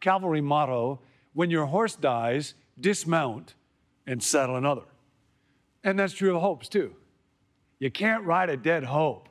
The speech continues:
any more than you can ride a dead horse. Life, Lou said, life is a series of hope adjustments.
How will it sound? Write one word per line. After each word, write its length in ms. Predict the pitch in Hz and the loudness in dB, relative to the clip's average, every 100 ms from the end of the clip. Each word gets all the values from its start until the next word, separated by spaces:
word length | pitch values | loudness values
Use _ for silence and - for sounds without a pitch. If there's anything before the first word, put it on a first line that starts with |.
| - | -8
any 140 | 131 | -4
more 140 | 147 151 | -2 0
than 60 | |
you 60 | 139 | 0
can 100 | 135 | 2
ride 140 | 143 | 0
a 60 | 120 | 0
dead 220 | 143 143 | 0 0
horse. 480 | 135 131 - - - _ _ _ _ _ _ _ _ _ - | 0 -2 -4 -14 -18 _ _ _ _ _ _ _ _ _ -2
Life, 560 | 214 185 131 117 - _ _ _ - | 0 0 -2 -6 -14 _ _ _ -4
Lou 140 | 156 | -2
said, 280 | 139 147 131 - - _ | 2 0 0 -6 -20 _
life 240 | - 180 185 | 0 2 2
is 140 | 151 | 0
a 100 | 139 | 0
series 640 | - - 277 220 139 135 - | -2 -2 0 2 2 0 -2
of 220 | 143 - | -2 -4
hope 440 | - 247 156 143 | -2 0 0 -2
adjustments. 960 | 165 160 202 - 117 101 - - - | -2 -2 -2 -4 -14 -20 -20 -18 -18